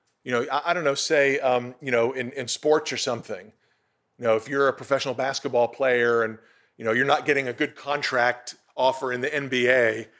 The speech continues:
you, you really, I mean, you could go play professional basketball in China or something, but that's probably not a close substitute for playing in the N B A.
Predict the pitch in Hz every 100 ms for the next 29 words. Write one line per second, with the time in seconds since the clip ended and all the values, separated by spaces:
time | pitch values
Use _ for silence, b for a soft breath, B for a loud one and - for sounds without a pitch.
0 | b b 185 220 220 240 240 269 180 190
1 | 196 165 143 160 160 - 147 147 143 139
2 | 139 127 131 - 135 120 - 123 135 120
3 | 107 113 101 117 110 - 131 - 156 147
4 | 139 135 135 - _ _ _ - - 139
5 | - 151 - - 135 123 - 131 135 120
6 | 123 113 113 - 110